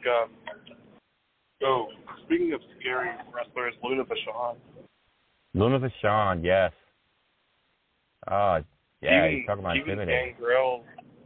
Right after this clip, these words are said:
Speaker 1: even Gangrel scared of her when they first started training.
Speaker 2: Right. Yeah,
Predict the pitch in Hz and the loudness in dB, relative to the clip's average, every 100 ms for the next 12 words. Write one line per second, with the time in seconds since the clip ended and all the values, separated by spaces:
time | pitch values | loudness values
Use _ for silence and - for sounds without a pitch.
0 | - 123 139 120 117 120 117 123 120 - | -10 -6 -6 -4 -6 -6 -6 -6 -6 -10
1 | 120 113 113 110 113 113 117 113 110 - | -10 -8 -10 -16 -18 -18 -18 -18 -20 -20
2 | - 110 110 117 110 - 113 110 113 117 | -12 -12 -8 -8 -4 -4 -4 -4 -6 -4
3 | - - - - _ _ _ _ _ _ | -8 -14 -20 -20 _ _ _ _ _ _
4 | _ - - - - - - - 87 92 | _ -18 -16 -10 -8 -10 -14 -2 2 4
5 | 85 78 - - - - _ _ _ _ | 2 -4 -14 -14 -14 -14 _ _ _ _
6 | _ _ _ _ _ _ _ _ _ _ | _ _ _ _ _ _ _ _ _ _
7 | _ _ _ _ _ _ _ _ 80 87 | _ _ _ _ _ _ _ _ 0 2
8 | 87 78 | 2 0